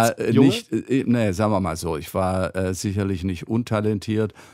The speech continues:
Speaker 2: habe auch in der ein oder anderen Auswahlmannschaft gespielt, aber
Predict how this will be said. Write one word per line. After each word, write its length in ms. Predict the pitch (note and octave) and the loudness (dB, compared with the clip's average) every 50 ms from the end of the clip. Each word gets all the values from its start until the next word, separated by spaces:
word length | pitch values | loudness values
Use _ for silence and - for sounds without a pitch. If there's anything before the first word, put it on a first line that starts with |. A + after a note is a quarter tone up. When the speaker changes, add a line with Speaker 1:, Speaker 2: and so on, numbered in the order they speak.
| - _ | -18 _
Speaker 2:
habe 240 | - G2 F#2 F2+ E2+ | -8 -6 -4 -4 -2
auch 140 | F#2+ F#2+ | -2 -2
in 80 | F#2+ F2+ | -2 -2
der 240 | F#2 F2+ - - - | -2 -4 -4 -4 -4
ein 220 | F2 F#2+ G2+ G2+ G2 | -4 -4 -4 -4 -4
oder 180 | F2 F#2 D#2 | -4 -4 -4
anderen 260 | D#2+ F2+ - F#2 F2 | -4 -4 -4 -4 -4
Auswahlmannschaft 840 | - E2 G2+ G#2+ - F#2+ F#2 F#2 F#2 F#2 F2+ F#2 - F#2 F#2 - - | -4 -4 -4 -4 -4 -4 -4 -2 -2 -2 -2 -4 -4 -6 -8 -8 -10
gespielt, 400 | - F#2+ - - - F#2 F2+ - | -12 -12 -10 -8 -8 -8 -6 -6
aber 240 | - F2 F2+ F2 | -6 -4 -4 -4